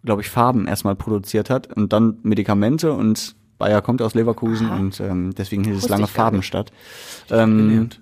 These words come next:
Speaker 1: ja, und jetzt sind wir vielleicht alle Farbenstadt.
Speaker 3: Ja.
Speaker 1: Ähm, zumindest für den achten Juli, wenn das Mac Sundance Festival ist. Finde ich immer schön, wenn, wenn, sag ich mal, bekannte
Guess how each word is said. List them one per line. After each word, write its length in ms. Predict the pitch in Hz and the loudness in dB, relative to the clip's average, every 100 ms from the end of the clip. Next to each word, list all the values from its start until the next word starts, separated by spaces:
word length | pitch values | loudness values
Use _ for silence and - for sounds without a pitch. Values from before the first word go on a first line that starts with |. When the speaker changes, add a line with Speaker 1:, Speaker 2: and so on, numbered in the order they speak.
| - | 0
Speaker 1:
ja, 160 | 202 - | 2 2
und 160 | 107 | 2
jetzt 320 | 123 - - | 0 0 -10
sind 420 | - 123 139 156 165 | -10 -12 -6 -4 -2
wir 80 | 160 | -2
vielleicht 360 | 170 170 170 | -2 -2 0
alle 160 | 165 104 | 2 2
Farbenstadt. 720 | - 76 87 - 117 - - - - | -2 -8 -8 -6 -6 -6 -14 -14 -4
Speaker 3:
Ja. 60 | |
Speaker 1:
Ähm, 520 | 120 120 123 127 131 - | -2 0 2 2 -2 -4
zumindest 360 | - 135 143 - | 0 2 2 2
für 80 | 135 | 2
den 140 | 127 | 2
achten 260 | 135 - 123 | 0 0 2
Juli, 320 | 131 147 135 | 4 2 2
wenn 100 | 120 | 2
das 160 | 117 | 0
Mac 140 | 120 - | -4 -2
Sundance 360 | 131 143 139 - | -2 0 0 -2
Festival 360 | 139 135 123 | -4 -2 -2
ist. 260 | 117 135 - - - - _ | -2 -4 -8 -20 -20 -20 _
Finde 260 | - 214 202 | 0 2 2
ich 40 | |
immer 160 | 175 151 | 2 2
schön, 300 | 170 185 160 | 4 4 4
wenn, 340 | 156 151 139 | 2 2 0
wenn, 160 | 139 143 | 0 0
sag 120 | 139 | 0
ich 60 | 139 | 0
mal, 480 | 131 131 131 151 - | 2 2 0 -2 -10
bekannte 680 | 123 110 113 123 139 156 127 | -8 -6 -4 -4 0 0 2